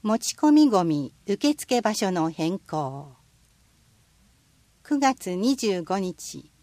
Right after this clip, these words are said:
予定から、持ち込みごみ受付場所の入り口が変わります。問い合わせ先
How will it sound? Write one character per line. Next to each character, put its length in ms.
予 160
定 460
か 160
ら、 200
持 140
ち 140
込 120
み 180
ご 120
み 240
受 220
付 260
場 120
所 200
の 220
入 220
り 60
口 260
が 220
変 120
わ 120
り 120
ま 140
す。 320
問 220
い 60
合 100
わ 100
せ 140
先 500